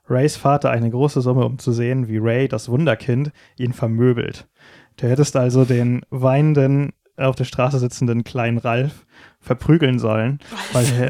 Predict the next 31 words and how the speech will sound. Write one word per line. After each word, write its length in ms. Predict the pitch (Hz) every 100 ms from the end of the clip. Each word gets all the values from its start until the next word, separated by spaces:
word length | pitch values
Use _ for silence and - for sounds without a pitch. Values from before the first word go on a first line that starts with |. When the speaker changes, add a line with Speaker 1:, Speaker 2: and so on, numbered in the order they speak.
| - -
Speaker 1:
Gerald 600 | 139 160 131 135 - _ - - -
ist 200 | 143 147
ein, 320 | 151 135 127
äh, 200 | 131 127 - -
Superreicher 800 | 139 147 - 139 117 110 - 127
und 140 | 123 123
der 100 | 120
hat 140 | 117
halt 180 | 113 113
Spaß 300 | - 135 143
daran 400 | 117 113 110 123
und 220 | 117 117
wenn 120 | 120 113
er 120 | 113
deinem 220 | 110 113
Vater 280 | 123 123 117
viel 160 | 127
Geld 240 | 120 120 -
gibt, 280 | 156 - - - - - -
dann 280 | 127 120 117
hätte 260 | 123 139
dein 160 | 123 117
Vater 300 | - 120 131
dich 160 | 120 -
sozusagen 580 | 117 127 120 117 113
dazu 280 | 110 - 131
gezwungen, 540 | 120 - - 117 117 - - _ _ _
das 340 | 123 113 -
auch 200 | 127 123
zu 120 | - 135
tun. 440 | - 113 123 147